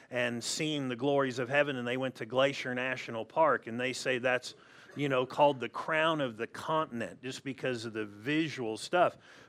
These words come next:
But none of that compares to the real. God is an architect. God is a designer. God has stuff laid up in store. He not only has stuff, but he makes it appealing. Like, you're not gonna go there and go, "Man, this door," you know, when you get a new home,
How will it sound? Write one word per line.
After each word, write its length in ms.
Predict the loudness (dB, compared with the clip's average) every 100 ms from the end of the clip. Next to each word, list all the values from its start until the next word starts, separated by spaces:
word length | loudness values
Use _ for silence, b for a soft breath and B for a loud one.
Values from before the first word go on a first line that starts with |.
| 0
But 140 | 2
none 240 | 4 4 4
of 120 | 4
that 260 | 4 4 0
compares 760 | -6 -6 2 4 6 4 0
to 120 | -4 -4
the 140 | -2
real. 380 | 0 2 2 B B B 2
God 320 | 6 8 6
is 160 | 0
an 100 | -2
architect. 720 | 2 2 2 -2 -2 -2 -2 2
God 300 | 6 6 4
is 160 | 0
a 60 | -4
designer. 880 | -2 -2 -2 0 0 0 -2 -4 -10 b b b b -4
God 300 | 6 8 8
has 280 | 6 4 2
stuff 360 | 2 2 2 4
laid 280 | 4 4 4
up 200 | 2 0
in 100 | -8
store. 540 | -4 -2 2 2 0 b b b -6
He 200 | 0 4
not 240 | 4 4
only 340 | 2 0 -2
has 320 | 0 2 2 0
stuff, 400 | 4 4 4 0
but 120 | -4
he 80 | -2
makes 360 | 0 0 0
it 160 | -4 -2 -4
appealing. 800 | -6 -4 -2 2 2 2 -6 -20 _ b b
Like, 240 | 4 4 4
you're 120 | 2
not 240 | 4 4
gonna 200 | 2 -2
go 240 | 4 4 4
there 180 | 0 0
and 100 | 2
go, 140 | 0
"Man, 300 | 2 0 0
this 180 | -2 -4
door," 420 | 0 4 4 2
you 140 | 0
know, 140 | 0 0
when 100 | 0
you 80 | -2
get 140 | -2
a 60 | 0
new 160 | 0
home, 320 | 0 0 0